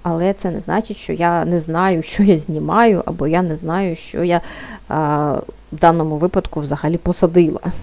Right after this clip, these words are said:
На пачці було точно написано, що це. А, тому рослина може відрізнятися від, е, тої, яку ви звикли бачити, наприклад, у своєму регіоні, тому що дуже,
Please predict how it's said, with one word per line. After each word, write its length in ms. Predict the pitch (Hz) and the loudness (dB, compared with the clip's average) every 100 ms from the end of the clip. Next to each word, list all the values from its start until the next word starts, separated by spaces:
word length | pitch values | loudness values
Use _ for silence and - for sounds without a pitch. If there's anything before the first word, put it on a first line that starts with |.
| - - - | -12 -18 -6
На 120 | 196 185 | -4 2
пачці 360 | - 233 - | 4 4 2
було 240 | 185 226 262 | -2 -4 0
точно 340 | 202 208 202 | 0 0 -4
написано, 520 | 180 - 185 - 190 - | -6 -2 -2 -2 -8 -6
що 160 | - - | -4 -6
це. 180 | - - - - - - 269 226 - | -8 -16 -18 -18 -16 -14 -14 -16 -8
А, 300 | 165 156 135 131 | -6 -4 -6 -8
тому 400 | 151 160 202 208 | -8 -2 0 0
рослина 360 | 180 - 185 180 | -2 -4 -2 0
може 340 | 190 196 156 | 4 4 2
відрізнятися 960 | - - 151 - 165 233 - 175 156 151 | -6 -6 -6 -2 0 -2 -2 -2 -2 -4
від, 80 | 143 - 170 | -8 -4 2
е, 240 | 151 147 - | 2 2 0
тої, 420 | 180 185 208 190 | 2 6 6 4
яку 320 | 160 - 170 | 2 -2 -2
ви 380 | 180 165 165 156 - - - - - | 0 2 2 0 -2 -12 -14 -8 -8
звикли 500 | 147 151 185 - 165 | -6 0 -2 0 -2
бачити, 480 | 151 170 - - | 2 2 0 -6
наприклад, 460 | - - 175 - 160 - | -8 -6 -6 -6 -10 -10
у 40 | |
своєму 500 | - - 156 170 165 | -10 -4 0 0 0
регіоні, 560 | 156 147 160 165 160 143 | -4 -6 -2 0 0 -4
тому 200 | - 165 | -8 -8
що 140 | - 147 | -8 -4
дуже, 240 | 180 - | -4 -6